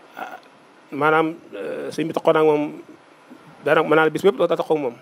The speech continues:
Mel, mel na kuy, kuy def ci moom, di, di def, def ci moom daal. Wax nañ keroog ye-, maam yel-, eh, yelloo na ko ay gaal, du ko doxal, du ko doxal ci kees, du ko yóbbu ci yeneen kees. Ay gaal yoo xam ne du ko doxal ci yeneen néeg, du ko yóbbu ci yeneen néeg.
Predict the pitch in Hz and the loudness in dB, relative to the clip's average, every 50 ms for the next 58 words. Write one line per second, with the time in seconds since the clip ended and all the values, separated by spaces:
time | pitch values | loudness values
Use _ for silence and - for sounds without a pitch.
0 | - _ _ - 131 135 143 147 143 160 160 143 - 170 170 - - 185 180 - | -20 _ _ -10 -6 -6 -6 -4 -4 -4 -4 -4 -4 -6 -6 -4 -6 -6 -4 -2
1 | 175 160 151 156 151 151 - - - - - - - - 170 160 185 180 147 110 | -2 -2 -2 -4 -8 -14 -14 -6 -4 -4 -4 -4 -6 -6 -4 -4 -2 -2 -4 -6
2 | - _ _ _ _ _ _ - _ _ _ _ _ _ _ _ _ _ _ - | -6 _ _ _ _ _ _ -20 _ _ _ _ _ _ _ _ _ _ _ -20
3 | - - 147 156 160 165 165 175 170 165 175 180 175 - 131 123 120 127 147 151 | -10 -6 0 2 2 4 6 4 6 6 4 0 0 -8 -14 -12 -10 -6 -4 -4
4 | 156 160 170 175 175 175 - 175 180 - - - - - - 156 156 151 151 156 | -2 -2 -2 -2 -4 -6 -14 -14 -14 -16 -16 -14 -14 -12 -12 -12 -10 -8 -2 2
5 | 160 170 180 170 170 160 170 170 165 156 151 151 151 170 269 339 - _ - 165 | 2 2 4 4 2 2 2 2 -2 0 0 0 0 0 -2 -6 -10 _ -20 -20
6 | - - 131 - 151 170 170 170 165 165 180 175 170 185 175 - 180 180 - - | -20 -18 -10 2 4 4 6 6 4 4 4 6 6 4 4 4 -4 -8 -8 -8
7 | - - 185 185 185 180 196 196 196 170 151 185 185 185 185 190 190 151 123 - | 0 0 0 0 0 -4 -4 -4 -6 -8 -4 -2 -2 -2 -2 -4 -6 -6 -6 -10
8 | - _ _ _ _ _ _ _ _ _ _ _ _ _ _ _ _ _ - - | -20 _ _ _ _ _ _ _ _ _ _ _ _ _ _ _ _ _ -20 -16
9 | - 160 - _ _ - - 160 160 165 185 180 180 175 175 175 180 180 180 165 | -14 -14 -16 _ _ -6 0 2 2 4 4 4 4 4 0 -2 -2 -2 -2 0
10 | 180 170 151 175 180 180 185 180 180 175 165 - 170 185 185 156 160 180 180 180 | 0 -2 0 0 -2 0 0 0 -2 -4 -4 -4 -6 -8 -8 -8 -6 -6 -6 -6
11 | 180 170 151 | -6 -8 -10